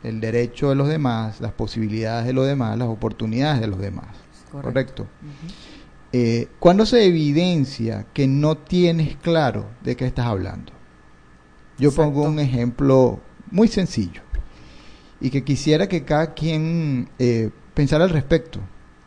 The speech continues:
Speaker 1: eh, eh, eh, cuando ve este tipo de cosas que ocurren en el entorno,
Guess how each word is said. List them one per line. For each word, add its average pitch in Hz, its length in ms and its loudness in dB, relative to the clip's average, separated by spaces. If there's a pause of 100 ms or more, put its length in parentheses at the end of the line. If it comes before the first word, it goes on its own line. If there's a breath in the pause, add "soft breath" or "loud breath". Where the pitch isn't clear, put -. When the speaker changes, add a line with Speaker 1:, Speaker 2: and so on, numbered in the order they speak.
(220)
Speaker 1:
eh, 113 140 -4 (260)
eh, 113 220 -8
eh, 113 180 -4 (400)
cuando 160 680 4 (140)
ve 165 520 0 (240)
este 131 300 -2
tipo 139 320 -2
de 113 100 0
cosas 107 360 -4 (180)
que 131 100 -4
ocurren 107 540 -2 (400)
en 117 140 -4
el 104 100 -6
entorno, 98 520 -8